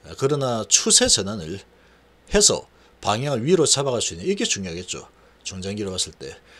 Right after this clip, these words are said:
추세를 전환 충분히 할 수 있는, 예, 그 정도 수준의,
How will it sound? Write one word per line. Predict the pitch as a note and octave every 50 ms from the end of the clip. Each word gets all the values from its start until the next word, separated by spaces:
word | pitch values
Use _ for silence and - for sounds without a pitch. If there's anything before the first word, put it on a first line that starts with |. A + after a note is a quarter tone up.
| - - - -
추세를 | - - F3+ E3 - G#3+ G#3+ F#3 F3+ E3
전환 | - - F#2 F#2 G#2 A#2 A#2 A2+ G#2+ G2 F2 D#2+ D2+ - - -
충분히 | - - - - C#4 C#4 C4 A3 G#2+ E2+ E2+ B2 B2 - - - - - - -
할 | - - F#3 G3+ G3 G3
수 | - - -
있는, | G2+ F2 F#2+ G2 - - _ _ _ _ -
예, | D#2 D#2+
그 | - - G2+
정도 | F#2+ A2 A2+ A2+ A2 A2
수준의, | G2+ - - A#2 A2+ A2+ G#2+ D#2 D2+ F#2+ B2+